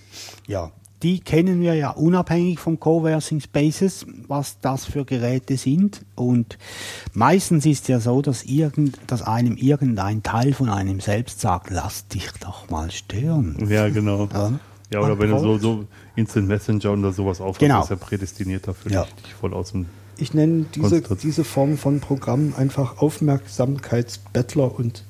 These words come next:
Speaker 3: Zeitfresser.
Speaker 2: Ja,
Speaker 1: Ja.
Speaker 2: und
Speaker 3: Ja,
Speaker 2: definitiv.
Speaker 3: das heißt, man braucht eine gewisse Unterbrechungsresistenz.
Speaker 2: Ja.
Speaker 3: Und das baut man eben auch, ähm, erst mit der Zeit so richtig auf. Es ist halt toll, wenn immer Leute da sind und sagen, "Hallo und schön, wie geht's?"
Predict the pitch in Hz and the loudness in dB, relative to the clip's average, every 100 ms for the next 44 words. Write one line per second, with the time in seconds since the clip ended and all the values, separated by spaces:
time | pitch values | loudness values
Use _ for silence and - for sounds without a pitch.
0 | - - 131 160 - - 101 - - - | -12 -6 -2 -4 -6 -8 -6 -6 -10 0
1 | 104 101 101 95 80 110 123 101 98 131 | 2 4 2 -2 -2 -2 0 2 2 2
2 | - 151 - 147 135 139 135 147 131 127 | 4 2 4 2 4 2 2 0 0 0
3 | 139 147 139 131 - 139 123 127 151 156 | 0 2 0 0 0 2 2 2 2 0
4 | 135 - 120 120 113 - 110 101 - - | -2 -4 -6 -6 -8 -4 -4 -4 -8 -10
5 | - 104 101 - - - - - 135 120 | -2 0 0 -2 -12 -16 -16 -8 -6 -2
6 | - 135 135 135 131 127 123 113 131 - | 4 4 4 0 2 0 0 0 -2 -4
7 | - - 120 117 120 - - - - 139 | -10 -6 -4 -2 -6 -8 -16 -12 -2 -2
8 | - 139 131 127 123 - - 165 170 175 | 2 0 2 2 0 0 0 -2 -2 -4
9 | 143 156 165 147 147 - 127 120 - 135 | -2 0 0 -4 -8 -4 -4 -2 -2 0
10 | 196 190 151 151 147 156 143 131 135 - | 2 2 2 0 2 2 4 4 4 2
11 | 131 156 151 135 135 113 131 254 247 208 | 2 2 0 0 0 0 0 2 0 -2
12 | 165 - 175 147 143 196 269 - | -2 2 2 0 0 0 0 -6